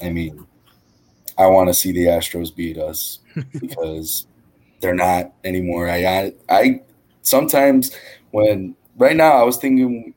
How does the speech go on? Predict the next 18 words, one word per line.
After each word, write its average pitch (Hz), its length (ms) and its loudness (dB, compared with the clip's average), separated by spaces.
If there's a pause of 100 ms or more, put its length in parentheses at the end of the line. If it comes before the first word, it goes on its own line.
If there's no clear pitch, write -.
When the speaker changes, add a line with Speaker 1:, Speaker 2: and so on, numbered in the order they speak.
(120)
Speaker 1:
what 104 240 -8
Gabe 117 240 -6
said 113 260 2
about 90 340 -4
Sox 101 400 0
in 98 120 -12
three. 110 240 -6
I, 92 140 -6 (580)
I 143 80 -6
can 135 180 -4
see 131 260 4
it. 82 180 -6 (420)
I 104 140 -4
can 110 260 -12
honestly 107 500 -4
see 101 300 -10
Sox 92 380 -4
sweeping. 92 420 -12